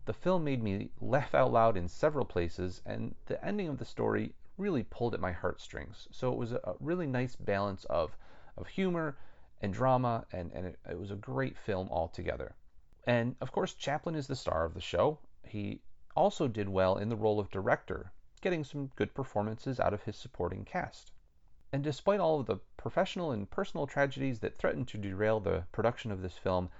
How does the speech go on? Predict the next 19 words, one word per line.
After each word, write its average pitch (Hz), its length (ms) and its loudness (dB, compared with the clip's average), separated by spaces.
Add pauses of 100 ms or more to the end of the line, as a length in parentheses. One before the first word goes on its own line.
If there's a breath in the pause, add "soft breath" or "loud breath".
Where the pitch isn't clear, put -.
(160 loud breath)
I 113 60 2
really 160 300 0
think 117 320 -4
that 92 220 0
Chaplin's 131 440 -2
The 90 120 -6
Circus 95 540 -2
is 101 200 -2
a 107 80 -2
fantastic 95 600 -4
film 80 360 -4 (320 soft breath)
and 143 240 0
worthy 147 480 2
of 87 180 4
its 90 160 -4
place 85 480 0
in 92 140 -4
cinema 80 340 -4
history. - 480 -4